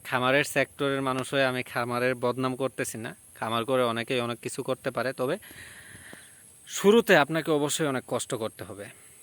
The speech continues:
তো এই বিষয়টা মাথায় রাখবেন। তো যারা চ্যানেলে নতুন আছেন, তাদেরকে রিকোয়েস্ট করব, চ্যানেলটি সাবস্ক্রাইব করে রাখলে রাখতে পারেন ইনশাল্লাহ। তো তার কারণ আমাদের এই চ্যানেলের মাধ্যমে আমরা সঠিক তথ্যগুলো তুলে ধরি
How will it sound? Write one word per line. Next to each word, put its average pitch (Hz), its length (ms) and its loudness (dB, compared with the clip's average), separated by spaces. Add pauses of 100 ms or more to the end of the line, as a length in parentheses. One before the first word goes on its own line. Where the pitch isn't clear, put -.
(200)
তো - 100 -14
এই 127 80 0
বিষয়টা 139 340 -2
মাথায় 120 320 -2
রাখবেন। 104 320 -8 (1000)
তো 127 120 -6 (720)
যারা 139 280 4
চ্যানেলে 156 380 4
নতুন 156 300 0
আছেন, 156 300 -2
তাদেরকে 120 440 -2
রিকোয়েস্ট 123 380 -2
করব, 135 220 -4 (160)
চ্যানেলটি 113 340 -6
সাবস্ক্রাইব 113 560 -6
করে 123 200 -2
রাখলে 117 300 -2
রাখতে 113 300 -4
পারেন 120 320 -2
ইনশাল্লাহ। 117 480 -4 (720)
তো - 80 -10 (260)
তার 107 140 -2
কারণ 117 260 -2
আমাদের 117 260 -2
এই 135 100 0
চ্যানেলের 127 400 -2
মাধ্যমে 131 340 -2
আমরা 131 220 -2 (180)
সঠিক 143 400 -6
তথ্যগুলো 127 440 -4
তুলে 113 300 -4
ধরি 120 280 -4